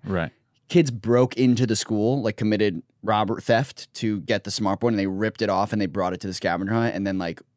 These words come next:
Speaker 2: you know, I, we were, me and the judge were like,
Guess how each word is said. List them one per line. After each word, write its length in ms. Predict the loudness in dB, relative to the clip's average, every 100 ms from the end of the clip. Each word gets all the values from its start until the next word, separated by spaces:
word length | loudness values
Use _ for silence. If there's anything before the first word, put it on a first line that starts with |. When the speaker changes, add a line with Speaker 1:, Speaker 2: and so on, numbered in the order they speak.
| _ -6
Speaker 2:
you 80 |
know, 120 | -4 -4
I, 440 | -4 -4 -4 -8 -12 _ _
we 240 | -4 -2 -2
were, 140 | -4
me 400 | -10 -8 -6 -2
and 80 | -2
the 40 | 0
judge 240 | -2 -2
were 60 | -6
like, 440 | -4 -2 -4 -6